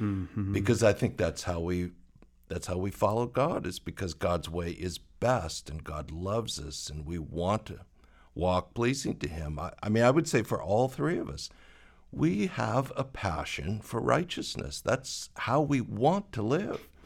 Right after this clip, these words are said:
Speaker 1: Mm-hmm.
Speaker 2: We mess up and we sin, we all do, but that's not what we want. We're not,
Speaker 1: Mm-hmm.
Speaker 2: we're not trying to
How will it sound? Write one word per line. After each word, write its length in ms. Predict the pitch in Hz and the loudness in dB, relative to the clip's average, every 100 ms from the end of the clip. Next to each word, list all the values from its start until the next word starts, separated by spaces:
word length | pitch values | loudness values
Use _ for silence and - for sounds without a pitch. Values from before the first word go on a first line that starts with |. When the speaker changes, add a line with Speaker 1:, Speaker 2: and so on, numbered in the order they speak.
| 104 | -2
Speaker 1:
Mm-hmm. 640 | 92 87 87 110 104 110 | 0 -2 -2 0 0 2
Speaker 2:
We 140 | 101 98 | 4 6
mess 340 | 90 87 - | 6 4 2
up 260 | 90 127 - | 2 2 0
and 120 | 90 | -2
we 80 | 82 | -2
sin, 380 | - 120 156 143 | 0 2 2 2
we 140 | 87 | -2
all 220 | 90 92 | -2 -6
do, 500 | 76 113 135 110 69 120 - | -2 0 0 -4 -6 -10 -4
but 100 | 117 | 0
that's 220 | 175 - | 0 2
not 180 | 170 - | 0 2
what 160 | 120 | 0
we 120 | 87 - | 0 -2
want. 760 | - - 98 92 101 - - 98 | -4 -2 -2 -2 -6 -10 -8 -6
We're 240 | 90 92 | -2 2
not, 160 | 127 95 | 2 0
Speaker 1:
Mm-hmm. 140 | 95 - - - - | -6 -12 -20 -20 -4
Speaker 2:
we're 80 | 113 | 4
not 200 | 143 151 | 6 4
trying 360 | - 123 120 107 | 4 6 8 6
to 200 | 87 | 0